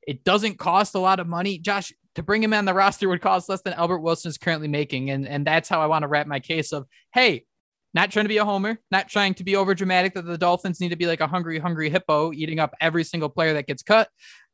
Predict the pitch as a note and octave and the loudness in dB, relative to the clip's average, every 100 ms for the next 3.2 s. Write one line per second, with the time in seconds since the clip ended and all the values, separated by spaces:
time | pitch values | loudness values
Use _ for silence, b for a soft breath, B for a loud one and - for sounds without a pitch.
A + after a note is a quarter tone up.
0 | _ - A3 A3+ C4+ E4 D4+ D4 C#4 C#4 | _ -6 0 2 2 2 2 2 4 2
1 | C#4 C4+ B3+ C4+ C4+ C4+ C4 _ _ _ | 2 -4 -2 -2 0 0 -4 _ _ _
2 | _ _ - B3+ A#3+ B3+ B3 A#3+ A#3 A#3+ | _ _ -2 -2 0 0 4 4 6 6
3 | B3 | 4